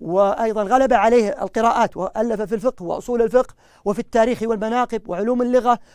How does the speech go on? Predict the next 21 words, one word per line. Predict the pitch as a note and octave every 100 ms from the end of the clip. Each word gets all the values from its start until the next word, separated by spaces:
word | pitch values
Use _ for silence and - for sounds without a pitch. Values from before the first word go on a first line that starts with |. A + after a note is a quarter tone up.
| _
وألف | - A3+ B3+ A3+ A3 C#4 D4+ C#4 C4
ت-، | C4 - - F3 A#3 F#3+ D#3+
يعني | A#3+ B3+ B3+ B3 _ _ _
في | -
كثير | C4 B3+ F4+ E4
من | C#4
العلوم | A#3+ A#3+ C4 C4 -
الإسلامية. | C4+ - - B3 B3 C4 C4+ C#4+ _ _ _ _
وأشهر | - C4+ F4+ G4+ B3+
كتبه | G#3+ F4 A#3 F#3
في | -
القراءات | C4 C#4+ C#4 - C#4 E4 - _ _ _
هي | C#4 D4
هذه | B3+ C#4+ A3+
الكتب، | G#3+ F#3 D3 _ _ _ -
كتاب | C#4 D4 D#4 D#4 _ _ _
تحبير | B3+ - F3 C#4 D#4 F#4 - _ B3+
التيسير | B3+ C4 B3+ - D#4
في | B3
القراءات | - A#3+ - C#4 D#4+
العشر، | G#3+ F#3 G#3 F3+